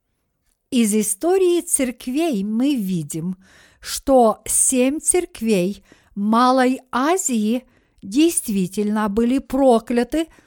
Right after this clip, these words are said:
за то, что их светильники были сдвинуты с места. Случай с Эфесской церковью должен послужить нам уроком.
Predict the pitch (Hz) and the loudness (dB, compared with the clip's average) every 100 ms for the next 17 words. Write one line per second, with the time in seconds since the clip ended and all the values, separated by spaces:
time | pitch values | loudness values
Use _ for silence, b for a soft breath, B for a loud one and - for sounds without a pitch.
0 | b _ _ - 202 208 233 247 330 403 | b _ _ -14 -8 0 0 0 0 0
1 | 415 b b - - - 254 247 220 - | -2 b b -16 -14 -2 0 2 -2 -6
2 | 226 214 208 - 330 330 330 - 302 262 | -4 -2 -2 -4 -4 -2 -6 -4 -4 -2
3 | 285 269 247 196 175 196 202 202 208 240 | -2 -2 -4 -4 -4 -2 -2 0 0 0
4 | 262 285 - 214 131 - - 135 147 _ | -2 -2 -2 -2 -6 -10 -14 -16 -20 _
5 | _ _ _ b b b b b - - | _ _ _ b b b b b -6 -4
6 | 277 330 403 - 247 - - 208 - 302 | 0 2 2 2 0 2 2 0 -2 -4
7 | 392 - - 220 214 - 302 339 - 311 | -4 -4 -2 0 0 -2 0 0 -2 -2
8 | 285 302 b b b b 190 202 285 359 | 2 0 b b b b -8 2 4 6
9 | 339 339 330 320 302 - 285 294 247 262 | 4 0 -2 0 2 0 0 -2 0 -4
10 | 247 - 262 254 - 262 240 180 156 - | -4 -2 0 0 -2 -2 0 2 0 -4
11 | 147 147 139 | -8 -6 -8